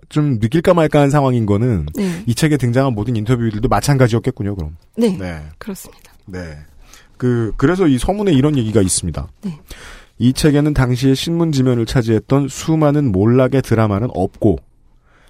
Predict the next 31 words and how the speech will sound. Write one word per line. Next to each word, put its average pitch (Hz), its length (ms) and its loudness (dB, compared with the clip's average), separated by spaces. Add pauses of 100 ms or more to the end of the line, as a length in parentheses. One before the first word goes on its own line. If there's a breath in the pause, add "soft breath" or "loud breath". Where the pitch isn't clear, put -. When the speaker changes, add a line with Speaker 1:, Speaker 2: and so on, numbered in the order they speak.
(180)
Speaker 1:
이 123 160 4
막연한 127 500 2
구조적 113 360 -2
변동이 95 540 -2
한 - 180 -8
사람의 123 300 0
라이프 101 240 -2
코스 - 280 -6
속에 113 180 -2
남긴 98 440 -4
흔적들은 170 680 -4
있다. - 400 -8 (1500 soft breath)
자, 190 140 2
아까 165 260 2
쉽게 - 240 -2
썼잖아요. 180 600 0 (840 loud breath)
기성세대가 170 560 2
입은 147 300 2
금전적 135 460 0
피해를 123 280 0
기록하는 110 480 -2
건 156 240 -4
상대적으로 127 540 -2
아주 110 200 -4
쉬운 180 300 -4
일입니다. 76 340 -6
많은 85 280 -2
사람들이 107 340 -2
그렇게 - 340 -6
또 104 100 -4
해왔고. 87 720 -6